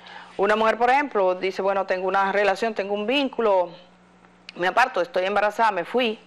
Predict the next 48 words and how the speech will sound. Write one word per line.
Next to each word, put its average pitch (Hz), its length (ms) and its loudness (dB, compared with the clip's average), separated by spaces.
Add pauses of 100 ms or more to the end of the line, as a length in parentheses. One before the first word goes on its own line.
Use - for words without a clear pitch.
(680)
y 190 800 2 (160)
el 208 220 4
hombre 214 200 2
se 226 120 -2
entera 220 280 2
diez 208 220 -2
años 220 240 -2
después 202 340 -4
que 175 120 -4
tiene 170 180 0
un 147 140 -4
hijo. 143 260 -6
Entonces 208 320 -2
no 190 260 0
va 247 100 4
a 262 80 0
tener 262 360 0
derecho 226 640 2
a 196 120 4
reclamar 196 520 2
y 214 60 0
a 190 60 2
ver, 214 280 0 (340)
porque 196 220 0
mira, 226 220 2
a - 20 -2
mí 202 100 -2
me 208 80 -2
interesa, 214 520 0
yo 180 180 -2
no 185 200 -2
creo 196 300 2
que 190 100 -4
los 175 220 -4
hijos, 185 380 0
eh, 175 120 2
algo 180 280 2
de 180 60 2
lo 175 80 -2
que 180 100 -4
yo 175 80 0
me 185 60 0
aparte, 214 500 0
y 202 100 -4
fue 208 240 0
de 214 80 0
manera 185 300 0
involuntaria. 180 640 0